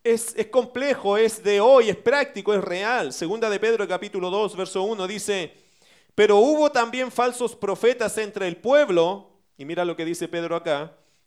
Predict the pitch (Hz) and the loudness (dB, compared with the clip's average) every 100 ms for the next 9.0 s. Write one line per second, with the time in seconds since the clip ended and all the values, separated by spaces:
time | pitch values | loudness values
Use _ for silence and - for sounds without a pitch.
0 | _ 214 233 220 214 196 185 254 311 294 | _ 8 10 10 8 8 6 0 2 0
1 | 269 247 220 214 208 - - 320 320 233 | -2 -2 2 2 2 -2 0 0 2 -2
2 | 202 233 247 247 226 196 190 247 277 175 | -2 -2 -2 -2 -4 -2 -2 -2 -4 -8
3 | 127 - _ _ _ _ _ _ _ _ | -12 -14 _ _ _ _ _ _ _ _
4 | - 202 240 233 220 220 214 226 220 240 | -4 -2 -2 0 2 2 -2 -6 -2 -2
5 | 277 254 - 226 214 254 294 294 285 277 | -2 -4 -6 -8 -4 2 2 2 0 0
6 | 247 196 175 180 202 208 190 190 - 196 | -4 -4 -4 -2 -2 -4 -4 -6 -8 -4
7 | 190 196 185 - 294 285 220 220 214 220 | -2 -4 -6 -8 -6 -2 0 0 -2 -4
8 | 247 247 254 - 294 311 254 208 202 | -4 -4 -10 -8 2 4 4 2 -4